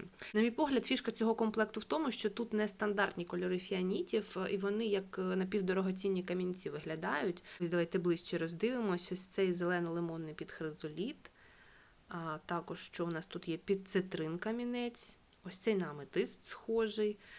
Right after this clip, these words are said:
Блакитні топази можуть бути. А ось ці синенькі дуже схожі на танзаніти. Дивіться, ось в браслеті гарний.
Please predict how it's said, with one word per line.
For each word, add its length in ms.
Блакитні 540
топази 580
можуть 400
бути. 580
А 180
ось 200
ці 200
синенькі 640
дуже 240
схожі 420
на 220
танзаніти. 840
Дивіться, 440
ось 100
в 60
браслеті 580
гарний. 560